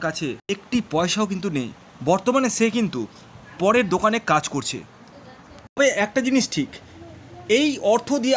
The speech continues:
আপনারা কিন্তু মনের স্বাদ, মনের ইচ্ছা কিন্তু পূরণ করতে পারবেন। যদি বিদেশে ঘোরার শখ থাকে, ভালো গাড়ি কেনার শখ থাকে বা ভালো বাড়ি তৈরি করার শখ থাকে, সেটা কিন্তু করে নিতে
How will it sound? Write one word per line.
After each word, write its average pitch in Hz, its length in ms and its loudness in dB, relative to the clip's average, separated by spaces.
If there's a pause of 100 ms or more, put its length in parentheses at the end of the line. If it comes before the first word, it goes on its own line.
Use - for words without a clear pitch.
(100)
আপনারা 220 320 2
কিন্তু 247 160 -2 (100)
মনের 240 320 2
স্বাদ, 233 180 2 (100)
মনের 208 260 -2
ইচ্ছা 220 220 -4
কিন্তু 214 220 -4
পূরণ 180 260 0
করতে 165 200 -6
পারবেন। 127 240 -2 (380)
যদি 208 220 2
বিদেশে 214 380 0
ঘোরার 202 240 2 (380)
শখ 214 140 2 (100)
থাকে, 180 200 -4 (680)
ভালো 214 180 4 (100)
গাড়ি 196 180 4
কেনার 214 280 0
শখ 185 100 -2 (100)
থাকে 180 200 -2 (720)
বা 202 100 4 (420)
ভালো 226 200 2 (120)
বাড়ি 185 240 2
তৈরি 233 180 -4
করার 202 220 0
শখ 185 160 -6
থাকে, 190 160 -6 (340)
সেটা 220 220 0
কিন্তু 202 200 -4
করে 156 180 2
নিতে 127 140 -6